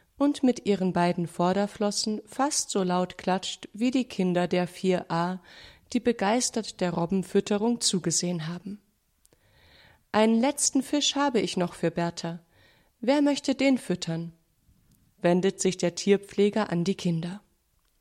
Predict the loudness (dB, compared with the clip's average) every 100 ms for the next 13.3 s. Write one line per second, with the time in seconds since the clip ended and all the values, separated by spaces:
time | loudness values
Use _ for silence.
0 | _ _ _ _ _ _ _ -4 0 4
1 | 4 4 2 6 4 4 -2 0 0 -2
2 | -4 0 2 2 0 2 2 2 2 4
3 | 2 2 -2 -2 0 0 0 -2 -2 -2
4 | -2 0 0 0 2 2 2 -2 -12 _
5 | _ _ _ _ _ _ _ _ _ _
6 | _ -4 -2 -2 -2 0 2 0 0 0
7 | 0 2 2 0 0 2 2 0 -2 -2
8 | -4 -4 -6 -6 -12 _ _ _ _ _
9 | _ _ -6 -2 0 4 4 4 2 0
10 | 0 0 2 2 0 -2 -6 -10 -4 0
11 | 2 0 -2 -2 -2 0 0 0 -2 -2
12 | 0 0 0 -2 -2 0 0 -2 -4 -6
13 | -6 -10